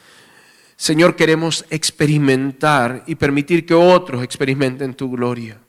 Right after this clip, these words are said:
Padre, sabemos que la comunión, la fe, Padre, y la obediencia son clave para poder lograrlo.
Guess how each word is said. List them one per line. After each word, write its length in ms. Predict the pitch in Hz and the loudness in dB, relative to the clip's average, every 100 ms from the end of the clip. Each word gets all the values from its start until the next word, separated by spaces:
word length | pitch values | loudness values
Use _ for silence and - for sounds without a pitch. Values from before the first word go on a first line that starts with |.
| _ _ _ _ _ _ _ _ _ | _ _ _ _ _ _ _ _ _
Padre, 320 | - 156 165 | 0 4 4
sabemos 360 | 156 160 160 160 | 4 2 2 2
que 100 | 175 | 4
la 180 | 156 143 | 2 2
comunión, 840 | 156 151 147 147 151 151 131 120 123 156 _ _ _ _ _ _ | 0 0 0 2 4 4 0 -10 -18 _ _ _ _ _ _ _
la 240 | 139 131 117 | -4 -2 -2
fe, 840 | - 123 - 160 143 - - _ _ _ _ _ _ _ _ _ _ _ - | -8 -16 -4 0 0 -2 -20 _ _ _ _ _ _ _ _ _ _ _ -6
Padre, 240 | 139 139 | 0 0
y 20 | |
la 80 | 131 | 2
obediencia 500 | 131 127 135 131 - | 0 0 0 -2 -8
son 360 | 123 139 127 127 _ _ _ _ _ _ _ _ _ _ - | -10 -10 -12 -16 _ _ _ _ _ _ _ _ _ _ -4
clave 520 | 147 151 135 92 85 - _ _ _ _ _ _ _ _ | 0 2 2 -2 -12 -18 _ _ _ _ _ _ _ _
para 200 | - 127 | -12 -12
poder 240 | - 117 113 | -6 -6 -4
lograrlo. 540 | 117 107 107 85 - | -6 -10 -12 -16 -20